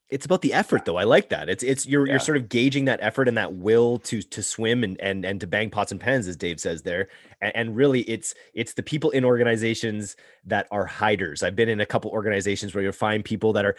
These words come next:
Speaker 1: it's that same mentality of like, "Oh, job's done, next job," you know, that sort of mentality are also the same sort of people that, you know, could kind of blend in and, and, and I,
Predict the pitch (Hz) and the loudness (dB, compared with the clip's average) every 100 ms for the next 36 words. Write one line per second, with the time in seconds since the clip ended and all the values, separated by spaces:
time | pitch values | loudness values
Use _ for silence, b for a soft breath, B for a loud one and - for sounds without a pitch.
0 | B - 135 156 - 190 196 180 139 147 | B -6 2 2 4 4 6 4 4 2
1 | 151 143 123 117 113 - 214 240 139 208 | 4 4 4 2 0 4 4 4 4 2
2 | 175 151 165 160 147 170 196 - 151 143 | 4 4 6 4 2 -2 -2 0 2 4
3 | 143 135 143 131 120 127 139 147 139 131 | 2 0 -2 0 2 2 2 2 2 2
4 | 123 120 113 127 127 110 107 117 120 113 | 0 2 2 2 2 4 2 2 -2 -2
5 | 117 113 110 - 113 104 95 B B - | -2 0 -2 -2 -2 0 -2 B B -8
6 | 110 104 - 127 107 - - - 104 98 | -4 -4 0 0 -2 -8 -8 -2 -2 0
7 | 104 110 110 110 110 113 101 101 98 98 | 2 2 2 0 -2 0 -2 -4 -4 -6
8 | 98 98 98 - 110 117 117 135 | -4 -4 -4 -4 -2 0 0 -2